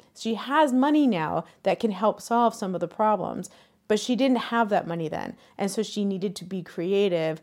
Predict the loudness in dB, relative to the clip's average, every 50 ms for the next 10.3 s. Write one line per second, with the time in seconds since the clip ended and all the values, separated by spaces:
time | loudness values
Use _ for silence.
0 | _ _ _ _ -4 -4 -2 -2 0 0 0 0 -2 -4 -4 -2 -2 -2 -2 -4
1 | -8 -12 -14 -16 _ _ _ _ _ _ _ _ _ _ _ _ _ _ _ _
2 | _ _ -4 -2 0 2 2 2 2 2 2 0 0 -2 0 -2 -2 -4 -4 -4
3 | -6 -6 -6 -6 -6 -8 -10 -12 -10 -8 -8 -8 -6 -6 -6 -6 -6 -6 -6 -4
4 | -4 -4 -6 -12 -12 -8 -6 -4 -4 -4 -4 -4 -2 0 0 0 0 -2 -6 -12
5 | -8 -4 -4 -4 -2 -2 -2 -2 -2 -2 -2 -2 -2 -2 -2 -4 -4 -4 -2 -2
6 | -2 -2 -4 -8 -16 -20 -18 _ 0 0 2 2 2 0 -2 -2 -4 -8 -8 -4
7 | 0 0 2 2 0 -2 -4 -6 -6 -6 -4 -4 -4 -4 -2 -4 -4 -4 -4 -4
8 | -4 -2 -2 -4 -4 -2 -2 -2 -2 0 0 0 0 0 -2 -4 -4 -4 -4 -2
9 | -2 -4 -4 -4 -8 -10 -10 -10 -8 -6 -4 -4 -4 -4 -4 -6 -8 -8 -12 -10
10 | -6 -4 -4 -4 -4 -6